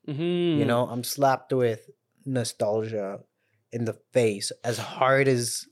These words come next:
Speaker 2: I don't know, bro.
Speaker 1: <laughs> Yeah, it's like,
Speaker 2: And
Speaker 1: it
Speaker 2: I'm
Speaker 1: is
Speaker 2: left
Speaker 1: like,
Speaker 2: with, like,
Speaker 1: yeah,
Speaker 2: a
Speaker 1: a lot.
Speaker 2: five finger mark on
Speaker 1: <laughs>
Speaker 2: my face.
Speaker 1: Yeah,
Speaker 2: Like,
Speaker 1: man.
Speaker 2: I really get that.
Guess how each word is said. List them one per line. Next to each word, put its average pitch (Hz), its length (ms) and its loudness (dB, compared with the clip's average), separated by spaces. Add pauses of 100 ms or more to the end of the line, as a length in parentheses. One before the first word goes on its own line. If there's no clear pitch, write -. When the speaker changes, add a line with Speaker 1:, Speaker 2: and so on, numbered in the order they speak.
(140)
Speaker 2:
I 131 80 2
don't 131 160 4
know, 120 260 6
bro. 113 320 2
Speaker 1:
<laughs> 175 80 0
Yeah, 156 380 2
it's 139 120 0
like, 208 160 4 (140)
Speaker 2:
And 143 140 6
Speaker 1:
it - 20 6
Speaker 2:
I'm 143 60 6
Speaker 1:
is 147 60 6
Speaker 2:
left 151 140 6
Speaker 1:
like, 147 80 6
Speaker 2:
with, 160 120 4
like, 151 200 6
Speaker 1:
yeah, 110 60 -2
Speaker 2:
a - 20 -2
Speaker 1:
a 120 40 -2
lot. - 20 0
Speaker 2:
five 131 240 6
finger 123 540 2 (360)
mark 117 500 4
on 120 120 6
Speaker 1:
<laughs> 117 60 2
Speaker 2:
my 107 100 2
face. 104 560 -2
Speaker 1:
Yeah, 135 300 2
Speaker 2:
Like, 127 300 4
Speaker 1:
man. 135 240 -4
Speaker 2:
I 131 40 2
really 143 600 4
get 127 280 4
that. 95 300 -6